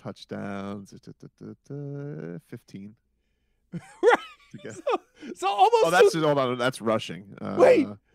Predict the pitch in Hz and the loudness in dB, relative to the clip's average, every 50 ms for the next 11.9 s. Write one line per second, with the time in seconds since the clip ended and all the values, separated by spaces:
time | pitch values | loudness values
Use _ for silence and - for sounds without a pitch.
0 | _ _ - - 370 392 359 339 - - 359 440 466 - 453 427 440 427 427 480 | _ _ -2 0 2 2 2 -2 2 6 8 8 8 8 6 4 4 4 4 4
1 | 453 427 370 330 311 302 320 359 330 - - _ _ _ _ - 120 127 120 - | 4 6 4 6 4 4 2 0 -2 -8 -18 _ _ _ _ -12 -8 -8 -8 -8
2 | - - 110 104 104 95 - 92 - - - 95 98 95 95 _ _ _ _ _ | -8 -8 -8 -8 -8 -10 -10 -12 -12 -12 -16 -18 -18 -18 -20 _ _ _ _ _
3 | _ _ _ _ _ - 349 415 415 - 440 415 427 415 359 392 403 370 349 320 | _ _ _ _ _ 6 6 6 8 8 6 6 6 4 4 2 4 6 6 6
4 | 302 302 302 302 320 254 - - _ _ _ _ _ _ _ _ _ _ _ _ | 6 6 4 4 2 -2 -6 -16 _ _ _ _ _ _ _ _ _ _ _ _
5 | _ - 453 440 466 466 440 - - 523 403 403 - - - 330 294 277 285 285 | _ 4 6 6 8 8 6 6 6 4 4 4 0 -2 -2 0 2 2 2 0
6 | 269 226 - _ _ _ _ _ _ - - 392 466 480 480 427 415 415 440 427 | -2 -4 -10 _ _ _ _ _ _ 2 4 6 10 10 10 10 10 8 6 6
7 | 392 392 381 294 392 381 403 415 381 440 440 392 381 381 330 - 370 415 427 453 | 6 6 4 4 6 6 6 4 4 2 2 4 4 2 2 4 6 8 8 10
8 | 453 466 415 339 294 359 415 370 320 262 - - _ _ _ _ _ _ _ _ | 10 8 6 6 6 6 8 8 8 6 4 -2 _ _ _ _ _ _ _ _
9 | _ _ _ _ _ _ _ _ _ _ _ _ _ _ _ _ _ _ _ _ | _ _ _ _ _ _ _ _ _ _ _ _ _ _ _ _ _ _ _ _
10 | _ - - 87 92 98 98 98 95 98 98 95 95 - - - 110 101 101 101 | _ -20 -20 -20 -20 -20 -20 -16 -14 -10 -10 -10 -10 -10 -12 -10 -8 -8 -8 -10
11 | 95 - 107 98 95 104 95 - - - 104 95 90 92 262 370 - | -14 -16 -18 -14 -10 -10 -10 -10 -10 -12 -10 -8 -6 -4 -4 -2 2